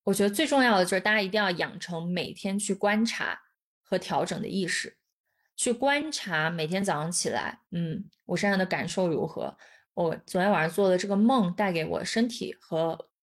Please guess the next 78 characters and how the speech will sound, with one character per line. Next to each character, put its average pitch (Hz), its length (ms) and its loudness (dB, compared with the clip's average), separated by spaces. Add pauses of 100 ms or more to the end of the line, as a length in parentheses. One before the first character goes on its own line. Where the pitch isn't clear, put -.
带 208 140 0
给 180 80 2
我 165 100 4
心 262 220 0
情 185 160 2
的 151 80 0
感 - 180 -4
受 160 200 -2
如 - 120 -6
何， - 240 -14 (640)
然 185 160 2
后 208 140 6
感 185 180 2
受 208 160 2
一 196 40 2
下， 185 280 0
嗯， 180 220 -2
今 226 220 4
天 233 260 6
的 185 220 4
天 254 280 -4
气 254 240 0
状 208 240 2
况 185 200 2
和 175 100 0
温 240 220 0
度 269 160 4
怎 - 120 -6
么 80 120 -10
样， - 200 -6 (520)
呃， 160 280 -2
我 180 120 2
想 180 180 2
要 165 80 0
吃 208 180 0
一 208 80 6
个 208 80 4
什 190 140 2
么 165 60 0
样 190 100 2
的 196 100 2
早 - 200 -2
餐， 220 360 -2 (460)
吃 - 160 0
完 247 180 4
之 277 120 -2
后 277 100 4
我 190 140 4
身 233 180 2
体 226 80 2
的 165 100 2
感 165 220 -2
受 165 220 0
如 143 180 -2
何， - 320 -10 (560)
然 185 160 0
后 233 140 4
呢， 196 500 4
我 175 60 0
去 175 120 0
上 233 300 4
班， 269 360 2
上 247 220 -4
班 254 140 0
的 240 80 2
路 240 220 2
上， 165 320 0
去 226 120 -4
到 214 120 4
办 214 200 2
公 226 160 4
室， 220 280 2
接 214 160 2
触 208 140 -2
到 196 120 2
这 196 100 -2
些 214 220 2
人， 180 380 4